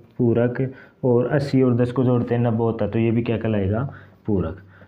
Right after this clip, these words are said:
तो हमारा जो प्रश्न नंबर एक, दो, तीन है जो यहाँ पे समाप्त होता है। केवल इसमें कोण बताने अपने को, पूरक क्या है, समपूरक क्या है। तो चलते हैं हमारे अगले प्रश्न में। देखिए, इसके बाद हमारा जो प्रश्न नंबर चार है वो क्या ज्ञात, क्या ज्ञात करा रहा है? एक ऐसा कोण ज्ञात करो जो अपने पूरक के समान हो।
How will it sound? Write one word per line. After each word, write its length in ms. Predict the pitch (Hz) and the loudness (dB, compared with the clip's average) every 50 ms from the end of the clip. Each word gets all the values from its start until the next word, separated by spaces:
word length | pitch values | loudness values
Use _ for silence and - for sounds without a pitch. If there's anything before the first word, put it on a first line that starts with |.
| _ _ | _ _
तो 100 | - 156 | 0 2
हमारा 280 | 151 165 170 160 151 151 | 4 4 4 4 4 2
जो 140 | 135 151 160 | 2 2 2
प्रश्न 280 | 156 160 147 143 - 175 | 2 0 0 2 4 4
नंबर 320 | 175 170 165 165 170 180 | 4 6 6 4 4 2
एक, 360 | - 170 156 147 165 156 147 | 2 2 2 2 4 2 2
दो, 140 | 131 139 147 147 | 4 4 2 2
तीन 280 | 139 143 139 139 135 | 2 2 2 2 2
है 60 | 135 | 2
जो 120 | 131 131 143 | 2 2 2
यहाँ 220 | 139 139 143 131 123 | 2 4 2 2 0
पे 100 | 127 127 | 0 0
समाप्त 380 | 127 143 135 127 117 117 - | 0 2 2 2 0 0 -2
होता 160 | 123 120 131 | 0 2 2
है। 60 | 127 131 | 0 2
केवल 360 | 127 135 135 131 131 135 143 | 2 2 2 4 4 4 2
इसमें 280 | 151 139 - 139 131 131 127 | 2 2 0 0 -2 0 0
कोण 280 | 135 131 127 131 131 | 0 0 0 0 0
बताने 320 | 127 127 123 120 120 120 120 | 0 0 0 0 0 0 0
अपने 220 | 120 117 123 123 | -2 -2 -2 -2
को, 80 | 123 127 | -2 -2
पूरक 340 | 127 - 127 120 113 107 113 | -2 0 0 0 0 0 0
क्या 180 | - 113 113 117 | 0 0 2 2
है, 180 | 139 170 - - - - - - - - | 2 0 -2 -6 -12 -18 -20 -14 -4 -2
समपूरक 380 | 143 120 117 123 117 107 98 - | -2 0 2 2 0 0 0 0
क्या 120 | - 107 107 | 0 0 0
है। 60 | 123 | 0
तो 120 | - 127 123 | 0 -2 -2
चलते 280 | - 127 113 101 - | 0 -2 0 0 0
हैं 80 | 117 123 | 0 2
हमारे 220 | 120 110 113 143 | 2 2 2 0
अगले 300 | 160 - 156 123 110 101 | 0 0 -2 -2 -2 -2
प्रश्न 280 | 98 98 92 - 110 95 | -4 -4 -6 -4 -4 -4
में। 140 | 92 90 90 - - _ _ _ _ _ _ _ _ _ _ _ _ _ _ _ _ _ _ _ _ | -4 -6 -10 -14 -20 _ _ _ _ _ _ _ _ _ _ _ _ _ _ _ _ _ _ _ _
देखिए, 260 | - 139 131 131 170 165 | -2 -2 0 2 2 0
इसके 200 | 151 - - 147 | 0 0 0 2
बाद 140 | 135 127 | 2 2
हमारा 240 | 139 143 147 151 147 | 2 2 2 2 2
जो 100 | 127 135 | 2 2
प्रश्न 260 | 127 - 131 - 151 | 0 -2 -2 0 0
नंबर 200 | 147 139 135 135 | 0 2 2 0
चार 240 | 131 - 139 120 120 | 2 2 2 2 4
है 40 | 131 | 4
वो 60 | 135 135 | 2 2
क्या 160 | 131 143 135 | 0 0 0
ज्ञात, 260 | 123 123 117 117 117 117 - 139 131 123 123 | 2 2 0 0 -2 -6 -6 -4 -2 -2 0
क्या 120 | 127 135 127 | 0 2 2
ज्ञात 240 | 123 123 120 117 117 | 4 2 2 2 0
करा 180 | - 113 113 | 0 0 2
रहा 140 | 110 113 131 | 2 2 2
है? 100 | 156 165 | 2 2
एक 100 | 156 160 | 2 2
ऐसा 220 | 170 151 - - 151 | 0 0 2 0 0
कोण 260 | 143 143 135 135 135 | 0 2 2 2 2
ज्ञात 220 | 127 127 123 123 123 | 4 4 4 4 2
करो 140 | - 127 127 | 0 0 2
जो 80 | 127 143 | 2 2
अपने 200 | 131 - 131 127 | 2 2 0 -2
पूरक 320 | 123 123 131 120 120 120 | 0 0 2 2 2 0
के 80 | 120 131 | 0 -2
समान 340 | 131 - 131 117 104 101 95 | -2 -2 -2 -2 -2 -2 -2
हो। 120 | 95 98 | -4 -6